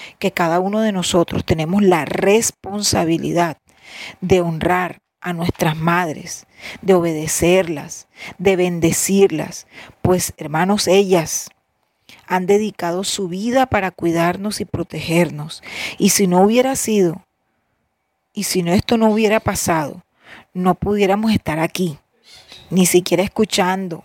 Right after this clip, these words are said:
este mensaje, ni mucho menos compartiendo la palabra de Dios. Quizás hay algunas mujeres que digan: "Yo no tuve una mamá cerca".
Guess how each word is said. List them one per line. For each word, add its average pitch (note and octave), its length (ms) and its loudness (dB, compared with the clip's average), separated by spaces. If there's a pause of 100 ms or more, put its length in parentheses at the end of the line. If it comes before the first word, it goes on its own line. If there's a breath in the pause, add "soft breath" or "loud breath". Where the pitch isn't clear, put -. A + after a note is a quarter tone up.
(180)
este - 280 -4
mensaje, F3 600 -2
ni F#3+ 140 -2
mucho F#3+ 320 0
menos G3 280 0
compartiendo F3+ 920 -4 (580 loud breath)
la F3 140 -2
palabra D#3 420 -2
de D#3+ 160 -4
Dios. C#3+ 520 -8 (520 loud breath)
Quizás F#3 800 -2 (340)
hay F#3+ 160 -8
algunas F#3+ 380 -2
mujeres F#3+ 760 -4 (500)
que F#3 140 -2
digan: F#3+ 340 0
"Yo F3+ 140 0
no F3+ 120 -4
tuve F#3 200 2
una F3+ 160 2
mamá D#3 300 -4
cerca". F#3+ 640 0